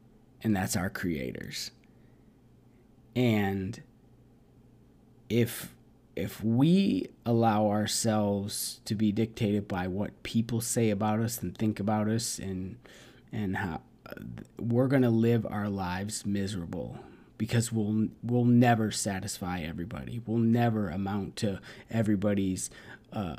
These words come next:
aspirations of what they want or think that we should be. But if, if we actually only live for an audience of one,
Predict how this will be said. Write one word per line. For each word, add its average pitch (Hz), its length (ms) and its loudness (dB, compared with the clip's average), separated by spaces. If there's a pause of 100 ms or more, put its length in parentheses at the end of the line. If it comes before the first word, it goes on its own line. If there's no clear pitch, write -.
(160)
aspirations 104 800 0
of 95 120 -4
what 101 140 -8
they 101 220 0
want 104 800 -2
or 95 180 -6
think - 840 2 (400)
that 95 200 0
we 107 120 4
should 110 560 4
be. 110 400 2 (1300)
But 107 360 0 (880)
if, - 380 -2 (320)
if 110 160 -2
we 120 140 6
actually 120 360 4
only 110 220 4
live 113 220 2
for 110 120 -2
an 98 100 -2
audience 107 420 0
of - 140 -8
one, 98 600 0